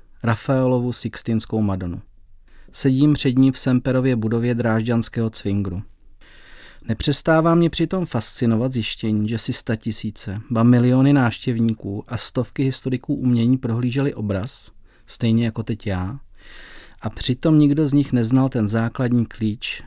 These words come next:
k jeho významu. Celé generace, světe div se, nevěděli, kam Marie s Ježíškem hledí. Dívají se ti dva na nás, do světa, ve kterém žijeme?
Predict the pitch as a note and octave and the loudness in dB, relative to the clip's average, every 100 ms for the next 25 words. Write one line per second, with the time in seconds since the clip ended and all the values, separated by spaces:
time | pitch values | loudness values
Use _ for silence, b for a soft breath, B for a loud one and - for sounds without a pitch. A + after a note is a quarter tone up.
0 | - G#2 G2+ G2 F#2 F#2+ F2+ F#2 - - | -4 0 0 0 -2 -2 -2 -4 -10 -20
1 | - - - A#2+ B2+ A2+ G#2+ G#2 G2+ F#2+ | -20 -20 -8 0 0 2 2 2 0 -4
2 | - G2 A2+ - - G#2+ G2+ G#2+ G2+ - | -6 -8 -8 -12 -6 -4 -2 -2 -4 -6
3 | A2+ A#2+ A#2+ A2 A#2 A2 A2 F#2+ A2 - | -6 -2 0 4 4 2 0 -2 -4 -10
4 | B B B B - A#2+ A2+ G#2 G#2+ A#2 | B B B B -4 4 6 6 2 0
5 | B2 - A2+ G2+ A2 - A#2 G#2 G#2 F#2+ | -2 -2 -2 -2 -4 -4 -2 -2 -2 -4
6 | - A#2+ - - - - B B B B | -10 -14 -16 -20 -20 -20 B B B B
7 | B B - A#2+ C#3+ D#3 - D#3+ D#3+ C#3 | B B -2 2 4 4 2 0 0 2
8 | C3+ G#2+ A#2+ C#3 B2+ C3 - - - - | 2 4 2 0 -2 -6 -14 -20 -20 -20
9 | - - - A2 - A#2 - A#2 A2 - | -20 -10 -6 -4 -2 -2 0 0 0 0
10 | A2+ A2+ G2+ A2+ C#3+ C3 | 2 2 0 -2 0 -2